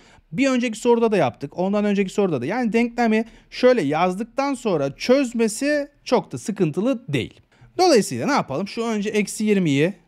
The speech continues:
şu tarafa atalım. Bir artı yirmi olsun. Yani ev sahibi kırk artı yirmisi geldi buraya. Sağ tarafta x var. Üç x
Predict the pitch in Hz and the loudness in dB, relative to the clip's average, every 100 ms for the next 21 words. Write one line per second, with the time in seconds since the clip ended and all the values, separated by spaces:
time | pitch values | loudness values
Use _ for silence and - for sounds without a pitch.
0 | _ - 240 170 117 110 175 156 135 165 | _ -10 -4 -2 -2 0 0 0 -2 -2
1 | 160 147 139 - 147 120 107 76 - 104 | 2 2 2 -2 -2 -2 -4 -8 -12 -6
2 | 139 131 156 151 - 120 101 87 - - | -4 -4 -2 -2 -2 -6 -6 -8 -12 -2
3 | 180 190 214 - _ - - _ _ 156 | 2 4 2 -8 _ -20 -20 _ _ 2
4 | 151 139 - 107 85 - 107 127 120 113 | 2 0 -6 -10 -10 -14 -10 -6 -6 -6
5 | 117 107 101 95 175 180 170 180 190 _ | -6 -6 -6 -4 0 4 4 2 0 _
6 | _ - 277 233 175 151 - 151 196 - | _ -4 0 0 2 0 0 -4 -2 -2
7 | 123 135 - _ _ _ 117 151 139 - | -4 -4 -6 _ _ _ -6 -6 -6 -12